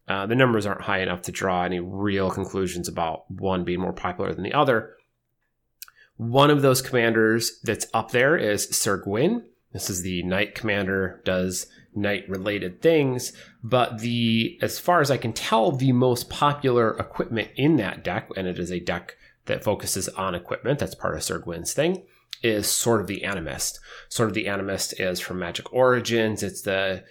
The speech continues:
two to play, two to equip. Your creature gets one one, and then whenever it attacks, you get two rampant growth. Um, so it's a pretty useful, uh, it didn't quite make it in standard, um, which was kinda surprising to me at the time,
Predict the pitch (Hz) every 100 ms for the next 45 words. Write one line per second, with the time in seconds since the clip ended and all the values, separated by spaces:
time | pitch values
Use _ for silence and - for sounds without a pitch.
0 | _ - 151 123 - 120 107 101 95 -
1 | 113 95 - 120 110 - - 120 104 -
2 | 113 107 92 - 92 90 95 110 180 156
3 | 117 117 - - - 120 113 104 98 90
4 | 85 - - 190 143 - - - - 104
5 | 98 95 92 - - 98 90 98 92 -
6 | - 67 64 - - - - - _ -
7 | 90 90 85 90 - 101 90 104 - 101
8 | 95 92 90 - 143 113 113 - - 101
9 | 92 85 85 - _ _ _ _ _ _
10 | 92 90 - 120 170 190 - 139 135 113
11 | 107 - 101 - 107 95 92 92 92 -
12 | _ _ _ - 87 85 85 90 90 87
13 | - 98 - - 95 90 90 87 - 90
14 | 90 - 101 98 92 95